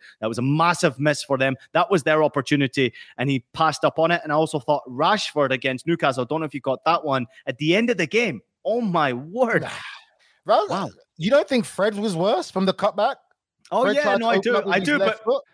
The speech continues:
Speaker 2: Come on,
Speaker 1: end of the
Speaker 2: man.
Speaker 1: game, end of the game, though, uh, you know, you get
Speaker 2: Fred,
Speaker 1: that one
Speaker 2: Fred
Speaker 1: chance.
Speaker 2: was worse. Fred just had
Speaker 1: Yeah.
Speaker 2: to get a solid connection onto that,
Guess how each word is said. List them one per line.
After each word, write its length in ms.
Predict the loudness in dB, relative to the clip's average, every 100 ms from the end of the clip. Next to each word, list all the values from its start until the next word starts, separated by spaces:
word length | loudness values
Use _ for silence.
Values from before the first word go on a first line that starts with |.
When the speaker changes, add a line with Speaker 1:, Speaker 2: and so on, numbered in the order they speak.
| _ _ -4
Speaker 2:
Come 160 | 0
on, 60 | 0
Speaker 1:
end 140 | 0
of 80 | 0
the 60 | -2
Speaker 2:
man. 40 |
Speaker 1:
game, 400 | 0 0 0 -4 -2
end 140 | -2
of 60 | 0
the 60 | 0
game, 260 | 0 0
though, 280 | 0 0 -2
uh, 60 | -6
you 240 | -6 -4
know, 80 | -2
you 80 | 0
get 80 | 0
Speaker 2:
Fred, 120 | 0
Speaker 1:
that 20 | 0
one 120 | 2
Speaker 2:
Fred 120 | 2
Speaker 1:
chance. 160 | 2 2
Speaker 2:
was 160 | 0
worse. 500 | -2 0 0 -2 -6 -4
Fred 260 | -2 0
just 180 | -2 -4
had 220 | 0 0
Speaker 1:
Yeah. 40 | 2
Speaker 2:
to 100 | 0
get 200 | 0 0
a 60 |
solid 480 | -2 2 2 2 0
connection 480 | -2 0 0 -2 -6
onto 320 | -2 -2 -2 -2
that, 240 | 0 -2